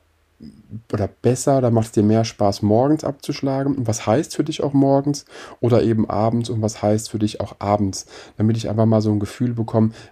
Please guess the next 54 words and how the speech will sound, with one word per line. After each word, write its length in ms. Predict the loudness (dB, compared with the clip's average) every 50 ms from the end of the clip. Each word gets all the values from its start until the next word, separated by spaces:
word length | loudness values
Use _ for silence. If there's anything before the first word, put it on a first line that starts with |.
| _ -4
wie 80 | -2
es 160 | -2 -2 -2 -4
einfach 380 | -4 -4 -4 -2 -4 -6 -6
so 540 | -6 -4 -2 0 2 2 2 2 2 0 -2
für 240 | -8 -12 -4 -4 -4
dich, 400 | 0 2 2 2 2 -2 -10 _ _ -20 -20 -20 -20 _ -4
äh, 80 | -2 -2 -2
ja, 80 | -4 -6 -10 _
das 300 | -6 -6 -6 -6 -8 -4
Optimale 720 | -4 -4 -4 -4 -4 -2 -2 0 0 0 -2 -2 -2 -2 -2
ist. 340 | -4 -4 -6 -6 -8 -6 -6
Bist 180 | -6 -4 -2
du 60 | -2 0
eher 240 | 2 2 2 4
der 100 | 4 4
Morgenspieler, 680 | 4 4 4 4 4 2 0 -6 -4 -4 -2 0 0 -2
bist 200 | -2 -4 -6 -4
du 20 |
eher 160 | -2 -2 0
der 140 | 2 2 2
Abendspieler? 580 | 2 2 2 2 2 0 -2 -4 0 0 0 2
Da 160 | 2 2 4
wechselst 460 | 4 2 2 2 -2 -4 -4 -2 -2
du 80 | -2 -2
einfach 240 | -2 -2 -4 -6
so 100 | -4 -2
ein 80 | -4 -2
bisschen 280 | -2 -4 -2 -2 -2 0
ab, 180 | -2 -4 -4 -8 -20 -20 -20 -20 -10 -2
wie 100 | 0 0
es 140 | 0 -2
grad 240 | -2 -2 -2 -2 -2
zeitlich 500 | 0 0 2 2 2 2 0 -4 -4 0
bei 140 | 0 0 2
dir 140 | 4 2 2
hinhaut. 520 | 4 2 2 4 4 4 4 4 2 0 -6 _ _ _ _ _ _ _ _ _ _ _ -18 -4
Ich 160 | -4 -4 2
find 160 | 4 4 4 4
die 60 | 0
Frage 360 | -2 2 4 4 4 4 4
immer 220 | 4 4 4 4
wieder 180 | 4 4 2 2
spannend, 480 | 0 0 2 4 4 6 4 4 2 -2 -16 -20 -20 -20 -8 -2
denn 140 | -2 -2 0
irgendwie 300 | 2 2 2 2 2 2
gibt's 280 | 2 -2 -2 -2 -2
ja 220 | 0 0 0 0 -2 _ _
auch 220 | -2 -2 -2 0
kein 140 | 0 2 2
richtig 280 | 2 2 0 -2 -6 -6
und 80 | -4
kein 180 | -2 0 0 0
falsch 300 | 0 -2 -2 -2 -2 -2
dabei. 380 | -4 -2 0 0 -2 -2 -4